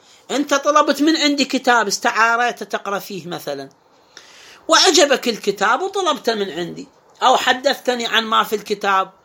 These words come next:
أو أنا من يمي بادرت وقلت لك: "وهبتك كتابي اللي عندك".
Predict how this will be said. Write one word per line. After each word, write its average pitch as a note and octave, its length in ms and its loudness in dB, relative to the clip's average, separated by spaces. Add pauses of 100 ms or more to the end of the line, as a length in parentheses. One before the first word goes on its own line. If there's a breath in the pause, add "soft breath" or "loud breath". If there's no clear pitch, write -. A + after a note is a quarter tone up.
(240 soft breath)
أو C4+ 200 6
أنا D#4 340 6
من C4+ 160 -2
يمي C#4 300 -4
بادرت B3 600 0
وقلت A#3 500 0
لك: A3+ 220 -2
"وهبتك G3 680 0
كتابي F3 540 0
اللي E3+ 220 -2
عندك". A2 400 -8